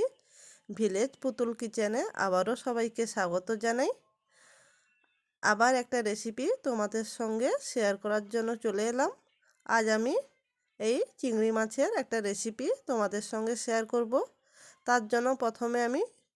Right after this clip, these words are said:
চিংড়ি মাছগুলো ভালোভাবে কেটে নেব। একই রকমভাবে আমি সবগুলো চিংড়ি মাছ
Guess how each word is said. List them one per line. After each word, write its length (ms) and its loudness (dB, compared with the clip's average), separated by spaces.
চিংড়ি 280 0
মাছগুলো 480 0
ভালোভাবে 500 0
কেটে 300 -2
নেব। 220 -2
একই 320 4
রকমভাবে 800 6
আমি 260 6
সবগুলো 720 6
চিংড়ি 380 6
মাছ 280 4